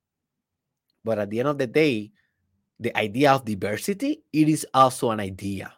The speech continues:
And hey, I'm a diverse man. Am I Hispanic? I'm weird as f-, <laughs> you know, I'm weird as hell. You know,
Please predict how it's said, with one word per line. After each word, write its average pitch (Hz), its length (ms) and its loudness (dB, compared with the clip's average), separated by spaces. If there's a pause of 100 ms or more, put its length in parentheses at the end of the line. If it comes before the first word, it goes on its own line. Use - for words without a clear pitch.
(1000)
And 113 180 -2
hey, 160 320 4
I'm 120 160 -2
a 135 60 0
diverse 139 460 0
man. 151 280 -6 (360)
Am 113 180 -2
I 104 100 -2
Hispanic? 160 800 0 (400)
I'm 107 220 -4
weird 127 540 2
as - 340 -12 (100)
f-, - 500 -6
<laughs> - 80 -8
you - 120 -8
know, 156 160 2
I'm 180 200 4
weird 170 320 6
as 120 220 2
hell. 156 440 0 (920)
You 120 180 -4
know, 117 340 -4